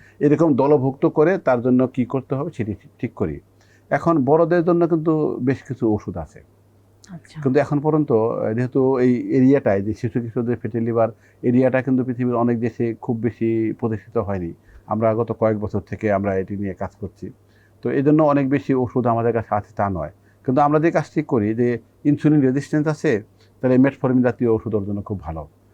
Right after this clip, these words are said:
Speaker 1: তো সেটা দিলেই কিন্তু আমরা লাভ পাচ্ছি। আরেকটা হলো যে আমাদের এখানে চর্বি জাতীয় খাবারগুলো, খাবার যে প্রবণতা, এর, এখানে ট্রান্স ফ্যাটি অ্যাসিড আর পলি আন-, এ, বেশি খাই আমরা,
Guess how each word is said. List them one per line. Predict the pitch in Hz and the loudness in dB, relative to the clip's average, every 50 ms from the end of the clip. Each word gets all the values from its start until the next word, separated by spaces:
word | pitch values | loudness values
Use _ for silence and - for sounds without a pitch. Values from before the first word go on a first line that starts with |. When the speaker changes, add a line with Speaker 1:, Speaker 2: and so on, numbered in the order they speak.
| _ _ | _ _
Speaker 1:
তো | - 127 | -8 -6
সেটা | - - 127 139 | -6 -2 -2 0
দিলেই | 139 135 139 143 135 | 0 2 2 2 0
কিন্তু | 135 131 123 120 | 0 0 -2 0
আমরা | 110 110 107 98 | 0 0 0 0
লাভ | 95 98 95 92 - | 0 -2 -2 -4 -6
পাচ্ছি। | - 92 - - - - - - _ _ _ _ _ _ _ | -10 -14 -14 -14 -18 -20 -20 -20 _ _ _ _ _ _ _
আরেকটা | 113 123 143 139 - 156 151 | -2 -2 -2 -2 0 0 0
হলো | 151 156 160 151 | 2 2 2 4
যে | 156 160 160 160 156 | 4 2 2 2 2
আমাদের | - 127 139 139 139 143 147 | 0 0 0 0 0 0 0
এখানে | 151 143 - 147 147 147 147 139 - | 0 0 0 0 0 0 -2 -2 0
চর্বি | 147 147 139 143 | 0 0 2 2
জাতীয় | 139 143 135 139 139 | 0 0 0 -2 -4
খাবারগুলো, | 127 - - 127 127 127 123 123 123 123 127 131 131 127 - | -4 -4 -2 0 0 0 0 0 0 0 0 0 -2 -4 -4
খাবার | - 120 123 127 127 123 | -4 -2 0 0 0 0
যে | 123 131 | -2 -2
প্রবণতা, | 123 - 131 127 135 135 127 - - 98 101 - - - _ _ _ _ _ _ _ - | -2 -2 0 0 -2 -2 -4 -2 -2 0 -2 -2 -4 -10 _ _ _ _ _ _ _ -6
এর, | - 120 117 | -4 -2 -2
এখানে | - - 131 135 - 147 151 151 - _ | -2 -2 -2 0 0 0 0 0 -2 _
ট্রান্স | - 147 151 160 156 - - | -2 0 0 0 0 -4 -6
ফ্যাটি | - 143 127 - 131 | -6 -4 -2 -2 -2
অ্যাসিড | 131 117 - 139 131 131 | -2 -2 -2 -2 -2 0
আর | 123 117 - - | -2 -2 -2 -2
পলি | 131 135 131 135 131 | -2 0 0 0 0
আন-, | 127 123 127 117 | 0 0 0 0
এ, | - 123 123 120 | 0 2 2 2
বেশি | 113 120 117 - - | 0 0 -2 -4 -6
খাই | - - 107 101 | -4 -2 -2 -2
আমরা, | 95 90 92 101 110 | -2 -2 -2 -4 -4